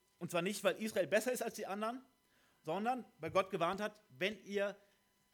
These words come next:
hineinheiratet in, in irgendwelche Religionen, und das ist immer die Folge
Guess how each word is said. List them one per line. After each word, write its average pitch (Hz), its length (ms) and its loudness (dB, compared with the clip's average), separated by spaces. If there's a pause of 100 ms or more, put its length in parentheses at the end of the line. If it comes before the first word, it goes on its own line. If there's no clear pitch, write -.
(120)
hineinheiratet 180 960 2
in, 170 320 -4 (280)
in 160 100 -12
irgendwelche 185 360 -4
Religionen, 190 640 2 (2250)
und 165 160 -2
das 156 140 -2
ist 180 220 -2
immer 214 160 2
die 226 80 -2
Folge 180 420 2